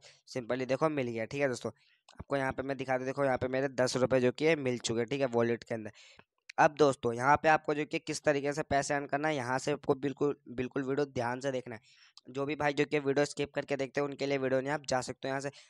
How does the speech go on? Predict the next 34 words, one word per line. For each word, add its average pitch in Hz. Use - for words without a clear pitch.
अगर 147
दोस्तों, 156
आपको 160
रियल 123
पैसे 147
कमाने, 131
तो 139
दोस्तों, 143
वीडियो 131
को 139
बिल्कुल 135
एंड 127
तक -
कंप्लीटली 135
देख 123
लेना, 107
ठीक 135
है 147
दोस्तों। 123
यहाँ 127
पे 151
देखो, 151
अब 151
आपको 151
यहाँ 147
पे 151
गेम 135
कितने 139
सारे 143
मिल 139
जाएंगे, 113
ठीक 131
है। 131
देखो 110